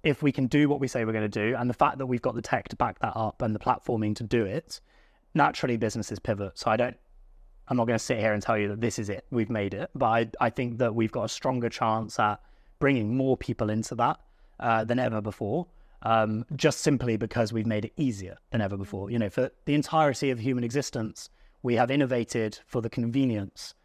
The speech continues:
that we now have today, and we can c-, continue to innovate to give more convenience to people. If you ask people to go back and give back that convenience for whatever, moral or not,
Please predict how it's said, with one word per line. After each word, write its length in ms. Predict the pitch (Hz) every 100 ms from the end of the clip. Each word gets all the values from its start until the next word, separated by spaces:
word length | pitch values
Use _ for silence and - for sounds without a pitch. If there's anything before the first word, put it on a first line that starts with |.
| -
that 80 | 120
we 100 | 117
now 220 | 113 101
have 180 | 104 -
today, 460 | 113 107 101 123 - _
and 100 | 131
we 60 | 131
can 260 | - 135 -
c-, 140 | - 165 -
continue 460 | 147 160 180 127
to 160 | 104 131
innovate 400 | 120 104 95 -
to 80 | 139
give 160 | 127
more 180 | 135 135
convenience 580 | - 110 113 104 95 -
to 80 | -
people. 440 | - 107 - - _ _ _ _ _ _
If 140 | 160 180
you 220 | 185 160
ask 280 | 160 147 -
people 360 | 143 135 127
to 420 | - 135 117 113 - _ _ _
go 160 | 127 123
back 580 | - 160 107 - _ _ _ -
and 240 | 120 123
give 260 | 156 135 -
back 300 | 165 - -
that 160 | -
convenience 840 | - 120 107 101 98 98 117 - - _ _
for 140 | - 135
whatever, 380 | 139 143 131 - _ _
moral 460 | 135 135 151 147 123
or 100 | 117
not, 320 | 131 -